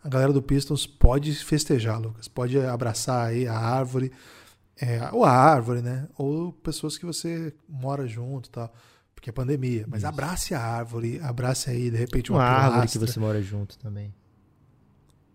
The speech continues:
Speaker 1: Tem, tem gente que mora com árvores
Speaker 2: Claro.
Speaker 1: mesmo, né?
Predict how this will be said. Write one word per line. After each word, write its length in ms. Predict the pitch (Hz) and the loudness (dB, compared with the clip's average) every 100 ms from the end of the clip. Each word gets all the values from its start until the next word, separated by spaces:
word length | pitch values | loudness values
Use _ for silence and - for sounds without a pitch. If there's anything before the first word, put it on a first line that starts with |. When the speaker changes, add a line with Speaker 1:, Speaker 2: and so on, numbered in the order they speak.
| _ _ _ _ _ _ _ 120 - | _ _ _ _ _ _ _ -16 -6
Speaker 1:
Tem, 180 | 131 139 | -4 -4
tem 160 | 135 | -4
gente 160 | 127 - | -4 -6
que 100 | 165 | -10
mora 160 | 196 | -10
com 160 | 254 320 | -8 -6
árvores 300 | 311 294 277 | -4 -2 -4
Speaker 2:
Claro. 220 | 117 - | -2 -4
Speaker 1:
mesmo, 220 | 104 117 135 | -4 -8 -10
né? 260 | 139 127 | -10 -8